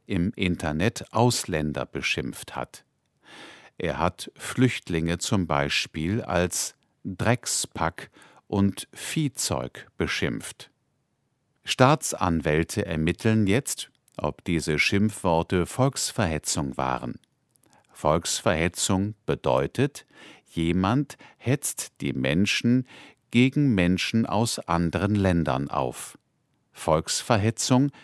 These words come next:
ist in Deutschland verboten. Bachmann hat auch ein Foto von sich ins Internet gestellt. Darauf sieht er aus wie Adolf Hitler,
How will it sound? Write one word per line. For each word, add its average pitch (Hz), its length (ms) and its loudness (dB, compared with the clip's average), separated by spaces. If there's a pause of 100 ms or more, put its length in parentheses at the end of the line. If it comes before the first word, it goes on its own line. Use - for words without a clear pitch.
(240)
ist - 360 2
in 82 300 -2
Deutschland 98 580 2
verboten. - 680 -2 (920)
Bachmann 131 720 2
hat 131 280 2
auch 104 340 4
ein 123 220 2
Foto 120 560 0
von 73 260 -2
sich 78 360 -4
ins 82 260 -2
Internet 76 600 -2
gestellt. 64 640 -6 (400)
Darauf 78 500 2
sieht - 360 -6
er 80 280 0
aus 78 520 2
wie 113 220 2
Adolf 78 520 -2
Hitler, 76 460 0